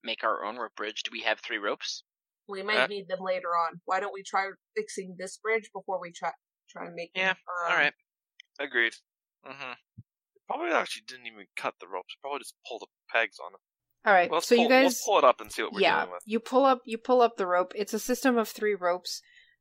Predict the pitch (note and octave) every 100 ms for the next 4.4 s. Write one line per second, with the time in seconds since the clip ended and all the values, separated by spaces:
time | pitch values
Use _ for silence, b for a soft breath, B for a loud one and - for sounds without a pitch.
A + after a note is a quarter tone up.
0 | - F3 E3+ E3+ E3+ F3+ F3 E3+ F3 E3
1 | E3 E3 D#3+ _ _ _ - F#3+ G#3 F#3+
2 | F3+ E3+ E3+ E3+ - E3 D#3+ E3 E3 -
3 | _ F3 - - - D#3+ E3+ E3+ _ -
4 | D#3+ E3 - -